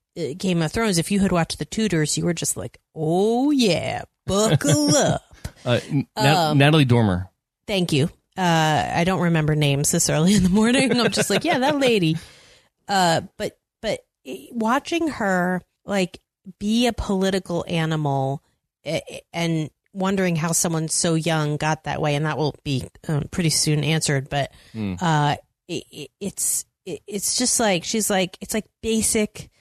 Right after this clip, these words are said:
Speaker 1: power play math. Hand out things in the king's name for the orphans.
Speaker 3: Mm-hmm.
Speaker 1: You know, uh, drive a wedge between
Speaker 2: Yep.
Speaker 1: him and Mummy.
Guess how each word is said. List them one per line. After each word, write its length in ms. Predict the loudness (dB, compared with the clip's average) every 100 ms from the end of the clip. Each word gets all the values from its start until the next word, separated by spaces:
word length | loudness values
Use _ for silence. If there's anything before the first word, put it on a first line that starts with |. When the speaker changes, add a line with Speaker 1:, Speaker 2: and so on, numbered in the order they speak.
| _
Speaker 1:
power 340 | -2 2 2 2
play 300 | 0 0 2
math. 640 | 2 0 0 -2 -4 -12 -16 _ _
Hand 460 | -8 -2 0 0
out 260 | 0 -2 -4
things 300 | -4 -2 -2
in 120 | -2
the 60 | -2
king's 540 | -4 -4 -2 -4 -6
name 380 | -4 0 0 -2
for 180 | -6 -4
the 180 | -4 -4
orphans. 1000 | -4 -4 -4 -6 -2 0 0 -2 -4 -8 -8 -6
Speaker 3:
Mm-hmm. 300 | -2 0 0
Speaker 1:
You 120 | 0
know, 420 | 0 0 -2 -4 _
uh, 280 | -4 -2 -2
drive 360 | -2 -2 -2 -2
a 60 |
wedge 420 | -2 -2 -2 -6
between 300 | -14 -10 -4 0
Speaker 2:
Yep. 300 | 2 2 2
Speaker 1:
him 180 | 2 0
and 260 | 2 2
Mummy. 580 | 2 2 2 4 2 0